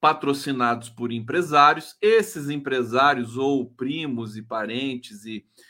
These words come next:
enfim, pessoas ligada a, a, ligadas a esses empresários que o Alexandre de Moraes é, é, é, direcionou, ao, aos quais o Are-, o Alexandre de Moraes direcionou a operação de busca e apreensão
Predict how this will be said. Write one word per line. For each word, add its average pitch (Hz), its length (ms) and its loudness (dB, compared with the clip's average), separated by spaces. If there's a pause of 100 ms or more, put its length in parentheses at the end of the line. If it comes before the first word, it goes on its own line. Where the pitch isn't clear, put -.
(200)
enfim, 131 320 -6
pessoas 127 400 0
ligada 123 680 2
a, 120 320 4
a, 123 40 -2
ligadas 120 580 0
a 120 100 0
esses 123 320 -2
empresários 120 800 -2 (300)
que 139 100 -4
o 135 80 0
Alexandre 123 480 -2
de 120 100 -6
Moraes 110 680 -6 (420)
é, 113 720 -2 (240)
é, 107 140 -10
é, 95 60 -8
direcionou, 120 840 -2
ao, 127 300 4
aos 127 340 0
quais 147 460 0
o 117 100 -4
Are-, 117 160 -4 (160)
o 117 80 -4
Alexandre 117 380 -6
de 113 60 -16
Moraes 110 280 -8
direcionou 110 500 -10
a 110 40 -8
operação 110 360 -10
de 117 80 -16
busca 110 280 -14
e - 20 -6
apreensão 139 640 -4